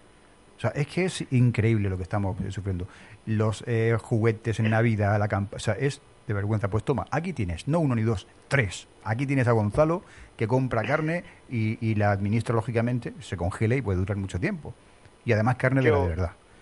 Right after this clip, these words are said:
Speaker 2: por eso,
Speaker 1: Eso es.
Speaker 2: y encima que, que sabe muy buena y que con esto, con lo que yo os voy a dar, tenéis, a ver, esto para cuatro personas va de sobra, más que de sobra, o sea, es, es bastante seguro. Mirad...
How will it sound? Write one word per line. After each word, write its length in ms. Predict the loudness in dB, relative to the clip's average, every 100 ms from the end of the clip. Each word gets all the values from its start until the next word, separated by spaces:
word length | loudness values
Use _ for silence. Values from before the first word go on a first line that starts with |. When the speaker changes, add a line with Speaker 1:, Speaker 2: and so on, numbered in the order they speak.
| -20 -20 -20 -8
Speaker 2:
por 140 | -4 -2
eso, 120 | 0
Speaker 1:
Eso 220 | 0 -2
es. 80 | -4
Speaker 2:
y 40 | -4
encima 440 | -6 -6 -2 -2
que, 140 | -4 -6
que 240 | -4 -6
sabe 240 | -4 -4 -2
muy 160 | -2
buena 420 | 0 0 0 -4 -8 -20 -20 -18 -4
y 220 | -2 0
que 140 | -2
con 140 | -2 -2
esto, 300 | -4 -6 -4
con 140 | 0
lo 100 | -2
que 80 | 0
yo 80 | -2
os 60 |
voy 120 | 0 0
a 40 |
dar, 140 | 0 0
tenéis, 260 | -2 -4 -6 -4
a 100 | -2
ver, 180 | -2 -4
esto 260 | -6 -4
para 400 | 0 0 2 0 -6 -20 -20 -10
cuatro 340 | 0 0 0 -2
personas 460 | -2 -2 -2 -2 -2
va 80 | -2
de 120 | -2
sobra, 380 | 0 0 0 -2
más 160 | -4
que 100 | -2
de 120 | -2 -2
sobra, 440 | 0 0 0 -4
o 80 | -8
sea, 200 | -6 -4
es, 220 | -4 -10 -18 -20 -14
es 80 | -6
bastante 420 | -6 -4 -6 -6
seguro. 320 | -4 -2 -2 -2
Mirad... 280 | 0 -2